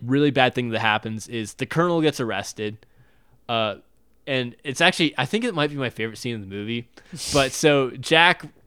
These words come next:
Speaker 1: a la Burt Reynolds, goes to see his friend and benefactor, the colonel, in jail. And Jack's like, "What happened, dude?" And he's like, "Well, well, there was this, there was this girl at my apartment,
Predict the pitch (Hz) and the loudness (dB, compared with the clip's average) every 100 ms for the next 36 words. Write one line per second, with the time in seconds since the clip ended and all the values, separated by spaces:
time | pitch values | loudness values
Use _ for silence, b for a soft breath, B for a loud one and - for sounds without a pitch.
0 | - - 143 143 120 151 147 131 131 117 | -16 0 4 6 4 4 4 4 2 0
1 | 101 - 151 139 139 139 - - 139 - | -6 -12 -2 2 4 2 -2 -6 -4 0
2 | 147 123 - _ - 139 135 120 - - | 0 0 -4 _ -8 -4 -4 -4 -14 -4
3 | 165 180 165 147 143 135 123 139 139 131 | 4 4 4 0 -4 -6 -2 0 0 0
4 | 117 - 113 107 - 135 123 104 104 117 | 0 -2 -6 -6 -2 -2 -2 -6 -6 -4
5 | 107 87 - b b b b 127 117 104 | -4 -6 -12 b b b b -4 -4 -4
6 | 147 143 117 123 139 151 185 233 120 101 | -6 -8 -12 -10 -6 -2 -2 -2 -6 -8
7 | 110 120 123 135 151 143 151 156 147 151 | -10 -10 -10 -8 -8 -8 -10 -8 -6 -4
8 | 143 143 - - B B B 139 135 131 | -6 -8 -10 -16 B B B -4 -4 -6
9 | - 170 180 185 170 160 156 135 - 147 | -4 -2 0 -2 -2 -4 -4 -4 -2 -2
10 | 143 107 110 | -4 -8 -10